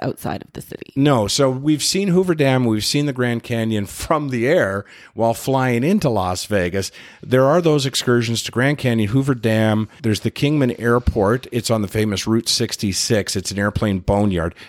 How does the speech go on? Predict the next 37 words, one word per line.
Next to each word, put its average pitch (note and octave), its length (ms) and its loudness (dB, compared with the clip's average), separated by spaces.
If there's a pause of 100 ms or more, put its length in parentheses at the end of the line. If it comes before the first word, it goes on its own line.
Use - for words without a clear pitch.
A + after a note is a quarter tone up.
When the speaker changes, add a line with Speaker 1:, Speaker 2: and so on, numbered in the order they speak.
Speaker 2:
There's, B2 180 0 (180)
like, B2+ 160 0
five F#3+ 320 0
or A#2+ 60 0
six - 340 0
airplane F#2 380 0
boneyards F2+ 500 0
around F#2 260 -2
Vegas, E2+ 260 -2
but F2+ 180 -8
that's A#2 240 -2
the - 100 -10
closest G2 480 -4
one. E2+ 160 -10 (200)
And A2+ 160 -2
they G#2 80 0
take A2 280 0
all G#2+ 140 2
day. F#2+ 300 -2
Speaker 1:
They're A#3 200 2
outside F#3 480 2
the E3+ 80 -4
city. F3 260 0
You're F3 200 2
Speaker 2:
Yeah. C#3+ 100 4
Speaker 1:
gonna A#3 140 2
have G#3+ 280 -2
to, G3+ 120 -6
if F3+ 220 0
you, F3+ 320 -6
uh, D3 40 0 (100)
you E3+ 260 -2
can C#3+ 280 -4
obviously C3 540 -2
join C3+ 340 0
a C3 60 -2
tour. B1+ 460 -4